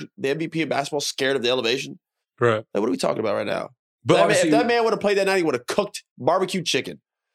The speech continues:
Speaker 1: They both would have cooked. Jokic would have played well, and he would have played well. If you think the elevation would have stopped Joel Embiid,
Speaker 2: Well,
Speaker 1: you're
Speaker 2: Paul,
Speaker 1: drunk.
Speaker 2: Paul Reed had thirty that game when subbing in for him.
Speaker 1: Paul Reed can score thirty, but Joel Embiid can't.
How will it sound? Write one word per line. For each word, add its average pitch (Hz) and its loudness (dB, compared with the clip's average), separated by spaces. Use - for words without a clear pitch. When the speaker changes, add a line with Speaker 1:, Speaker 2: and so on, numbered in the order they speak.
Speaker 1:
They - 2
both 175 2
would 156 2
have 127 -2
cooked. 113 -2
Jokic 135 2
would 175 0
have 165 -4
played 185 2
well, 190 2
and 180 -2
he 165 0
would 131 -2
have 101 -8
played 107 -2
well. 85 -4
If - -12
you 160 -2
think 190 -4
the 135 0
elevation 156 0
would 147 -2
have 127 -4
stopped 143 0
Joel 143 0
Embiid, 135 -2
Speaker 2:
Well, 139 4
Speaker 1:
you're 113 -2
Speaker 2:
Paul, 202 4
Speaker 1:
drunk. - -2
Speaker 2:
Paul 185 2
Reed 170 2
had 131 0
thirty 120 -4
that 123 -4
game 120 -4
when 123 -6
subbing 123 -2
in 127 -2
for 139 -12
him. 151 -16
Speaker 1:
Paul 123 4
Reed 139 2
can 127 0
score 123 0
thirty, 123 2
but 104 0
Joel 117 2
Embiid 110 0
can't. 123 2